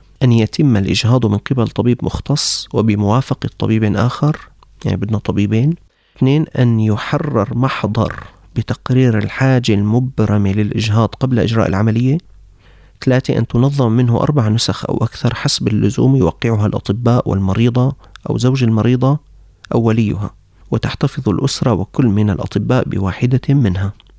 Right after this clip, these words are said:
أما فيما يتعلق بضوابط الإجهاض العلاجي فقد لوحظت فيه الضوابط التالية: واحد، وجود آفة تعرض حياة الحامل لخطر مؤكد،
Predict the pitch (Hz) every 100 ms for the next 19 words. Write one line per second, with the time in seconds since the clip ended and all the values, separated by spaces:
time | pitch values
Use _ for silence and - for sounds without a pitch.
0 | - - 127 151 143 160 131 123 123 143
1 | - 110 107 123 147 127 - - 117 113
2 | 135 127 101 113 113 107 110 - - 120
3 | 135 135 139 117 101 127 113 - 107 113
4 | - - - 101 - - 131 - 104 -
5 | - - - - - 113 147 123 - 147
6 | 131 - 143 - - - - 110 - 107
7 | 101 - 117 123 - - - 135 123 95
8 | - - 127 113 107 - - 80